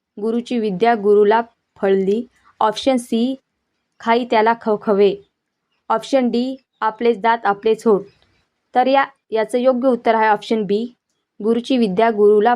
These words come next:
फळली. प्रश्न क्रमांक सोळा,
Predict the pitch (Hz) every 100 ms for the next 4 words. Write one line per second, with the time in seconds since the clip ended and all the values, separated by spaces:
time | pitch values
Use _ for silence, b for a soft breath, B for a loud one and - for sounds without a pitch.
0 | 240 202 185 180 160 _ _ _ _ -
1 | - - - - 960 960 880 - 855 855
2 | 831 831 807 1077 807 - _ _ _ _
3 | _ _ _ _ _ _ _ _ _ _
4 | _ _ _ _ _ _ - 233 233 320
5 | 294 220 226 311 - 214 180